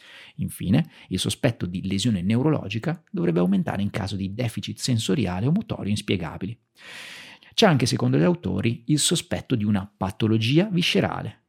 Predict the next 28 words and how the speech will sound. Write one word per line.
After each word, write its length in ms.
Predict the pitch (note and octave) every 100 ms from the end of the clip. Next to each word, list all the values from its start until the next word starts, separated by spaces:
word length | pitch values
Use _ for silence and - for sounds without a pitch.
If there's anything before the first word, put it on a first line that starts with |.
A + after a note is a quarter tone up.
| _
che 80 | C#4+
dovrebbe 300 | A#3 B2+ A2
aumentare 500 | C#3+ D#3 D#3+ G#2 A2+
in 80 | G2
caso 300 | G2 F#2+ G#2
di 280 | G2 F#2+ -
dolore 360 | - G2+ G2+ G2+
non 160 | G2+
riprodotto 580 | G#2 G#2 - G2 A2 -
con 160 | G#2 G2+
stress 320 | - G#2 -
meccanico 460 | G#2+ - F#2+ G2 G2+
della 120 | G#2
spalla, 480 | - A#3 F#3+ G#2 - _ _ -
dolore 240 | A#3+ G3+
o 40 | D#3
sintomi 380 | - B2+ B2 A#2+
che 120 | A2+
compaiono 560 | B2 A#2 A2 G2+ G#2 -
o 140 | G#2+
aumentano 600 | G#2+ A#2 B2 D3 E3+ G3+
con 120 | G3 C#3+
lo 60 |
sforzo 480 | C#3+ - G#2+ G#2 D#3
fisico 400 | - G3 G3+ G#3
o 40 |
lo 100 | G3
stress 420 | G3+ - G#2+ A#2